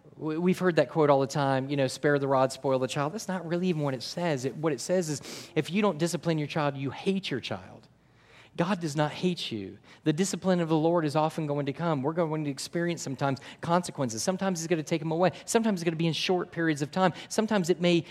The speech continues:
be much more long lasting. But it's because of God's love. And if you're in the midst of just experiencing that, I want you to be faithful and I want you to be encouraged to know God doesn't love you any less.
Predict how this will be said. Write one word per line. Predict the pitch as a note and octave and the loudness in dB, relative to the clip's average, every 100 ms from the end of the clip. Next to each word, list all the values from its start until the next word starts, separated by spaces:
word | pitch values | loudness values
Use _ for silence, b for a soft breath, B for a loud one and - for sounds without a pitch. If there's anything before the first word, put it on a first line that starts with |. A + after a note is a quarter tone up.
| B | B
be | F3+ | 2
much | E3 D#3 F#3+ - | 4 4 2 2
more | F3 E3+ E3 | 2 6 6
long | D3 D3+ D#3 D3 | 4 0 0 0
lasting. | D3 F3+ E3+ - G#2+ G2 B B | -2 -2 -2 -2 -2 -4 B B
But | - E3 | 2 4
it's | D#3+ - | 2 0
because | F3 D3 - G3 G#3 G#3 F#3+ - | -2 -2 -2 2 4 4 2 -4
of | D#3 F3 F3+ D#3 | -2 0 0 0
God's | D3 C#3+ D3 C#3+ | 2 4 4 0
love. | D3 F#3+ D#3+ G#2 G2 - B B B | -2 0 2 -2 -4 -14 B B B
And | E3 | 2
if | E3 F3 | 2 2
you're | E3+ - | 0 2
in | F#3 A3+ | 2 4
the | A3 | 4
midst | F3+ F3 - | 4 2 2
of | D#3 D3 | -2 2
just | F3 - | 0 0
experiencing | D#3 - - G#3 A3+ G#3 D#3+ D3 A2+ | -4 -4 -4 -2 2 0 0 -2 0
that, | A2 A#2+ B | 0 -2 B
I | D#3 | 2
want | E3+ G3 | 4 4
you | F#3+ | 2
to | E3 | -2
be | D#3 | -2
faithful | - - A#3 A#3+ D#3+ | 0 2 2 0 -4
and | C3+ | -2
I | D3+ | 0
want | F3+ E3+ | 0 -2
you | |
to | D#3+ | -2
be | D#3 D#3 | -2 -2
encouraged | C#3 G3 A3 G3+ C#3+ - B | -2 0 4 4 2 -2 B
to | F3 | 0
know | F3+ G3+ B - | 4 2 B -4
God | F3+ A3+ | -2 0
doesn't | A3+ G#3+ F#3 | 0 -2 -2
love | F#3 | -2
you | G3+ A3 | 0 -2
any | A#3+ | 0
less. | B3 C4+ C4+ - - - - | -2 -4 -8 -10 -12 -12 -16